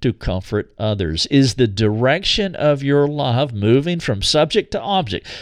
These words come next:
You are the subject, and there are people that you are seeking to comfort. What is the direction of your love?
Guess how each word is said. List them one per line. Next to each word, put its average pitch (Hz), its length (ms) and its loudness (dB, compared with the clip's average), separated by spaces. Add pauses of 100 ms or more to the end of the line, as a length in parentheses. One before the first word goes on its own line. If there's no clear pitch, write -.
You 117 260 2
are 151 140 4
the 202 140 0
subject, 143 840 -2
and 117 340 -2 (280)
there 101 180 2
are 92 140 2
people 110 500 2
that 95 220 -2
you 98 200 -2
are 98 120 2
seeking 98 720 -4
to 82 100 -4
comfort. - 760 -8
What 107 300 0
is 123 300 0
the 117 160 0
direction 101 680 -2
of 101 240 0
your 98 320 0
love? 147 500 0